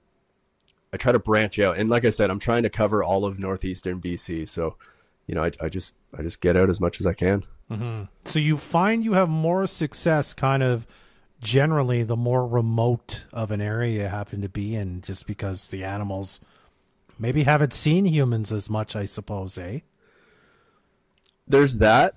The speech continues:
Speaker 1: And I mean, the flip side is also true though, because you can get, um, like, if you go to Jasper, there's elk that are so used to people. Like, you can go get tons of elk photos there all day long. Um,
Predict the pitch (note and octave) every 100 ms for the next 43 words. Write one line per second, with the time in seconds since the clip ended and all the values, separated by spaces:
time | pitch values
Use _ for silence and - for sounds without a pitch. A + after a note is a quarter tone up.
0 | - C3 B2+ A#2+ C3 C#3 C3 - B2+ A#2+
1 | - F3 - C3 A2+ G#2+ G#2+ A2+ - G#2+
2 | - G#2+ G2+ F#2 E2+ F2+ - G2 A2+ B2
3 | B2 G#2+ G#2+ - _ _ - F#2 F2 F2
4 | D#2 _ _ _ _ _ _ - B2+ C3
5 | B2+ C3 D#3 C3 G2 G#2 A2+ C3+ - G2+
6 | E2 G#2+ A2+ - G#2+ C3+ - G#2+ G2 -
7 | A#2 A2+ A2+ A2 - - A2 C3 D2 C#2
8 | E2+ - A#2 A#2 F#2+ F2 D#2+ - F#2+ E2+
9 | _ - A#2+ B2 G2+ F#2 - F#2 E2+ D#2+
10 | E2+ E2+ - _ _ F#2 G2 F#2+ F#2 F2+
11 | F2+ F2+ _ _ _ _ - E2+ F2 F2+
12 | F2+